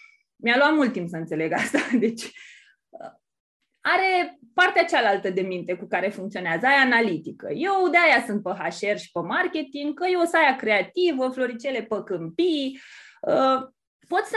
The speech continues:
înțeleg că pentru el e dificil să se conecteze la modul în care eu privesc lucrurile, pentru simplu fapt că firea lui este să fie orientat spre cifre. Dar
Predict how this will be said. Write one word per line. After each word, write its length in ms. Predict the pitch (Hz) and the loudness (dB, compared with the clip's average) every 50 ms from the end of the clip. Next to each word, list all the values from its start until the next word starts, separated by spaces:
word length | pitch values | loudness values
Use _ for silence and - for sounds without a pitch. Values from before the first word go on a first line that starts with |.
| 440 | -2
înțeleg 400 | 392 359 - 330 302 285 302 330 | -2 0 0 0 2 2 2 2
că 120 | 320 349 320 | 2 0 -2
pentru 380 | - 294 294 285 269 269 254 | 2 2 2 2 0 -2 -4
el 280 | 254 262 285 294 302 294 | -2 0 0 2 2 0
e 80 | 294 294 | -2 -2
dificil 880 | 226 233 269 262 269 - 254 240 - - - 294 285 240 190 190 214 226 | 0 0 -2 -2 -2 -6 -6 -8 -8 -8 -6 -2 0 0 0 0 -2 -4
să 180 | 233 247 254 254 | -4 -6 -4 -4
se 120 | 254 233 | -4 -6
conecteze 840 | 240 - 247 233 240 233 233 - - 269 269 294 262 247 262 247 240 240 | -6 -6 -6 -6 -6 -8 -6 -2 0 2 2 2 0 -2 -2 0 2 2
la 180 | 226 220 220 | 4 4 4
modul 400 | 220 226 226 254 262 240 262 254 | 4 2 2 0 0 -2 -2 -2
în 100 | 240 254 | -4 -4
care 260 | 254 247 226 226 220 | -4 -4 -2 -2 -2
eu 200 | 226 233 240 233 | -2 0 -2 -2
privesc 460 | 226 226 233 214 202 220 220 226 220 208 | -2 -4 -6 -4 -2 -2 -2 -2 -4 -4
lucrurile, 680 | 208 208 190 175 175 170 160 156 151 151 175 226 302 311 | -6 -4 -4 -6 -6 -8 -8 -8 -6 -4 -4 -4 -4 -2
pentru 240 | - 370 359 349 339 | -2 -4 -4 -2 -4
simplu 340 | 339 - 370 370 349 349 349 | -6 -6 -6 -4 -2 -2 -2
fapt 280 | - 349 339 339 - | 0 0 -2 -2 -4
că 180 | - 359 349 349 | -4 -2 -2 -2
firea 460 | 349 - - 523 480 427 349 302 311 | -2 -4 -2 2 2 4 4 2 2
lui 240 | 320 359 381 359 339 339 | 2 0 0 0 0 0
este 280 | 349 349 - 320 330 330 | -2 -4 -2 -4 -4 -2
să 80 | 330 320 | -2 -6
fie 200 | 320 - 330 330 | -6 -4 -2 0
orientat 560 | 320 302 294 285 277 269 269 269 277 269 269 | 2 2 2 0 -2 -4 -2 -2 -2 -4 -4
spre 240 | - - - 254 262 | -6 -8 -6 -6 -6
cifre. 460 | 254 - 202 165 - - - - _ _ _ _ _ _ - - - - _ _ _ _ | -6 -6 -8 -8 -8 -10 -16 -18 _ _ _ _ _ _ -20 -20 -20 -20 _ _ _ _
Dar 600 | - 220 226 349 370 339 247 208 220 254 269 | -4 0 2 2 2 4 2 2 0 -2 -6